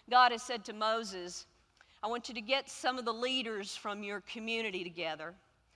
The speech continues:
because you all are right here at the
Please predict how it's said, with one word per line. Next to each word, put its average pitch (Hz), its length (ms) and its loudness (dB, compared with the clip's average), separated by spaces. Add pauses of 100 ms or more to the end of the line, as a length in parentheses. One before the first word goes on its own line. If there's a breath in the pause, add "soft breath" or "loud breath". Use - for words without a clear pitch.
(600 soft breath)
because 240 380 0
you 302 240 2
all 294 220 12
are 220 160 8
right 359 540 6
here 311 760 -2
at 220 180 -2
the 214 160 -6